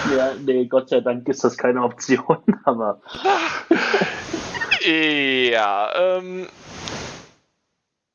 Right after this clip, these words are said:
Speaker 2: dann der letzte Antrag der C-D-U-Fraktion: Prüfung, Abschaffung von Bagatellsteuern. Ähm,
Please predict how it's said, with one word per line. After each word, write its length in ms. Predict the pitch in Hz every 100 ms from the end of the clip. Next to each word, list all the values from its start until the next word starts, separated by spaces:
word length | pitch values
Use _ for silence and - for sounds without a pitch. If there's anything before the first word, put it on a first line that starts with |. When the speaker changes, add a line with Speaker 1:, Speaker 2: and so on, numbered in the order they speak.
| _ _ _ -
Speaker 2:
dann 400 | - 160 165 170
der 280 | 160 156 147
letzte 380 | 143 165 - 175
Antrag 500 | 160 160 165 156 -
der 160 | 156 147
C-D-U-Fraktion: 1120 | 156 151 156 175 - 156 - 165 160 160 147
Prüfung, 560 | - 190 - 180 175
Abschaffung 580 | - 165 - 165 - 170
von 160 | - 143
Bagatellsteuern. 1300 | 135 135 123 - 156 185 - 175 170 170 170 170 165 -
Ähm, 580 | - 143 143 143 143 143